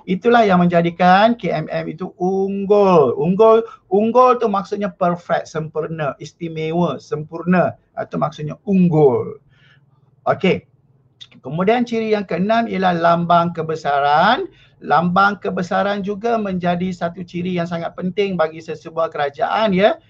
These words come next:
sebab ia mencerminkan kedudukan kedaulatan seseorang raja tu. Okey, dia ada identiti ataupun keistimewaan. Okey, now, uh, yang kedua, uh, ada, ada adat istiadat. Okey, ada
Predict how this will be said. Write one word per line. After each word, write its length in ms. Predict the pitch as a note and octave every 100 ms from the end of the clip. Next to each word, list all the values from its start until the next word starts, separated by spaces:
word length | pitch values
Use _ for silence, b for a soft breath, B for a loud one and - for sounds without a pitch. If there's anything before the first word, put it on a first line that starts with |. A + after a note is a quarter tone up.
| b
sebab 320 | - E3+ F3 F#3
ia 240 | F#3 F3+
mencerminkan 880 | F3 F3 F3 F3+ F3+ F3+ F3 F3 F3
kedudukan 1040 | - G#3+ G#3+ F#3 F3+ F3+ F3 F#3 F3+ F3+
kedaulatan 560 | E3+ D#3 D#3 D#3 D#3+ D#3
seseorang 560 | D3+ D3+ D3 D3 C#3+
raja 160 | C#3 D#3 D3+
tu. 160 | D3+ - _ _ _ -
Okey, 400 | D#3 G3 A#3 - _
dia 160 | - D#3+
ada 440 | E3+ E3+ F3 - D#3+
identiti 640 | E3 E3+ E3+ F#3 F3 G3+
ataupun 400 | D3+ E3 E3+ E3
keistimewaan. 960 | E3 E3 - D#3 D3+ D3+ - E3 A#2+ - b b b
Okey, 360 | C#3+ - D3 D3+
now, 320 | F3 A#2+ G#2+ B B B
uh, 280 | - C#3+ D#3+
yang 280 | E3 F3 F#3+
kedua, 840 | G3+ F3+ F#3 G3 G#3 A3 B3 F#4+ - _ _ _ _ _ _ _ _ _ _
uh, 180 | C3+ D3 -
ada, 320 | E3+ F#3+ F3
ada 400 | F#3+ G3 G3 G3
adat 280 | C#3+ D3+ F3
istiadat. 960 | E3+ D#3 F3+ E3+ F3 F3 E3+ F3 F3 E3+ -
Okey, 200 | - F#3+
ada 320 | E3+ F3 -